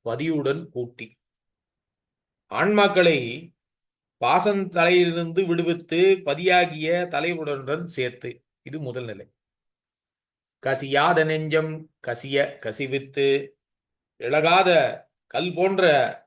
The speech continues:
நெஞ்சையும் கசிந்து கனிந்துருகச் செய்வது, இது இரண்டாவது.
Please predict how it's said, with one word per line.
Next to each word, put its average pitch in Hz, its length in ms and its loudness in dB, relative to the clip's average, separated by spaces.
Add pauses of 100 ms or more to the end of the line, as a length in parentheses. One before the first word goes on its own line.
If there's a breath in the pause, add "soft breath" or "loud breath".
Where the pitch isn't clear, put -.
(200)
நெஞ்சையும் 151 720 -2 (360)
கசிந்து 139 840 -2 (1120)
கனிந்துருகச் 165 720 0
செய்வது, 117 500 -6 (520)
இது 143 200 -10
இரண்டாவது. 127 540 -4